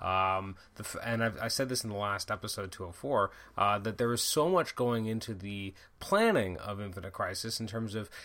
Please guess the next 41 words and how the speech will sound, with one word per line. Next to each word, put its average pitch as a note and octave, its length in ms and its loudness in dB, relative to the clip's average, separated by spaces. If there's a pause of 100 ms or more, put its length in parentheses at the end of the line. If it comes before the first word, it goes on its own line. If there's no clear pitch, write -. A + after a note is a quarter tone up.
(180)
you B2 80 0
know, G#2+ 120 0
seeding C#3+ 500 4
out B2 200 2
the, F#2+ 80 -6
the F#2 220 -8
word A2 440 0
crisis, G#2+ 720 -2
uh, F#2+ 260 -6 (120)
seeing B2+ 400 0 (240)
certain B2+ 380 -2
characters A#2 420 0
from A2+ 220 -4
the, G2 280 -4
um, F#2 400 -4 (520)
from A2 320 -2
the, G2+ 560 -6 (180)
you A2+ 100 -6
know, F#2+ 180 -4 (100)
pr-, F#2 280 -12
uh, G2 220 -4
Crisis A#2 400 0
on A2+ 80 -2
Infinite A2 320 -6
storylines A2 640 -2
kinda G#2+ 160 -6
showing G#2+ 320 0
up. G#2+ 160 -2
You A2 80 -2
had G#2+ 160 -4
Pariah A2+ 640 4 (300)
showing A2+ 320 0
up, G#2 80 0
I G#2+ 80 0
believe, G#2 260 -4
in, G#2+ 220 -2
uh, G2 160 0
Sinister G#2+ 420 -4
Six, - 480 -2
sorry, F2+ 320 -4
uh, E2+ 220 -4